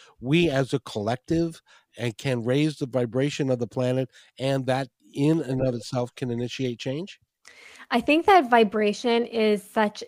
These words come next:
Speaker 2: a, it's an unmeasurable thing in how we radiate vibration. However, we can change the outcome of the situations. We have voices. We have the power of advocacy.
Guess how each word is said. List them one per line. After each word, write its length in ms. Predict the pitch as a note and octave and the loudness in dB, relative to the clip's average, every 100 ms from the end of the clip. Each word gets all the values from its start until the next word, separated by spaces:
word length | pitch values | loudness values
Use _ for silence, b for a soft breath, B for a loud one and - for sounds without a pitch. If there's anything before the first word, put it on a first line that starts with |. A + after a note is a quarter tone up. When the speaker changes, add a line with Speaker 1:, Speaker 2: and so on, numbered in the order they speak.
| - | -4
Speaker 2:
a, 320 | A3+ G#3 G#3 | 2 4 4
it's 260 | A3 G#3+ A3 | 2 0 0
an 120 | A#3 | 0
unmeasurable 680 | A#3 A#3+ A#3 G3 F#3+ G3 G3 | 4 4 4 0 -2 -2 -2
thing 360 | F3+ G#3 G3+ G3+ | -2 -2 -2 -2
in 240 | G3+ G3 | -4 -4
how 640 | F#3+ G#3+ G#3 G3 G3 G3 - | -4 -2 2 4 2 0 -4
we 380 | G#3+ G3+ A3+ A3+ | -4 4 6 6
radiate 560 | G3 G#3 G#3 F#3+ F#3+ F#3 | 4 2 2 0 -2 -2
vibration. 680 | F#3 F#3+ F#3+ F#3+ F#3+ F#3+ G3+ | -2 -2 -2 -4 -4 -4 -6
However, 760 | - A3 G#3 A3 G#3 G#3+ G#3 B B B B | 0 4 6 4 4 2 2 B B B B
we 120 | A#3+ | 2
can 440 | A3+ - A#3 A#3+ A3+ | 2 0 4 4 4
change 720 | - A3+ A3 G#3+ G#3 G#3 A3+ | 0 2 4 4 2 -2 -2
the 140 | A#3 | 4
outcome 480 | G#3+ A3 - G#3+ G#3+ - | 6 6 2 -2 -2 -4
of 160 | G3+ | -4
the 60 | G3+ | -4
situations. 800 | G#3 G#3+ G#3 G#3+ A3 G3+ G3 G3 | -4 -4 0 0 0 -4 -4 -2
We 160 | A3 | -2
have 280 | F#3 A3 G#3 | 0 0 0
voices. 600 | G3 G#3 A3 - G3+ F#3+ | 2 2 2 0 -2 -2
We 100 | G#3+ | -2
have 300 | G3+ G#3 G#3 | -2 -2 -4
the 80 | G#3 | -4
power 320 | - A3 G#3+ | 0 2 4
of 140 | G#3+ F3+ | 0 0
advocacy. 800 | - G3+ G#3+ G#3+ G3 G#3 G#3 | 0 2 0 -2 -4 -4 -4